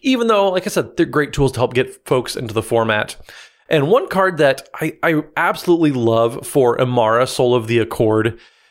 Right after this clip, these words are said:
is t-, the types of cards that give you free ways to tap and free, but also repeatable ways to get creature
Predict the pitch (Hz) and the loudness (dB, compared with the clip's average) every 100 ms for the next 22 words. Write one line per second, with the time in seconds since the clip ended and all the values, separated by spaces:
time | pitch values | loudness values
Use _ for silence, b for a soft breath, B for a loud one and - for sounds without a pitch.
0 | b 170 170 143 - - 180 - - 180 | b 4 4 2 -6 -8 -10 -10 -12 -6
1 | 180 247 247 - 151 131 156 127 131 131 | -2 -2 -2 -2 -2 -2 -4 -2 0 0
2 | 120 - 147 147 143 127 127 - 143 131 | 0 -2 0 2 4 2 2 -2 -4 -2
3 | 117 - 139 - 160 151 - 131 151 - | -2 -4 -6 0 2 2 -2 -4 -2 0
4 | 131 143 123 123 - - 135 127 107 104 | 0 0 0 -2 -4 -6 -2 0 0 -2
5 | 110 113 - - 135 113 120 120 - _ | -2 -4 -6 -4 -2 0 0 0 -4 _
6 | - 131 - | -4 -4 -2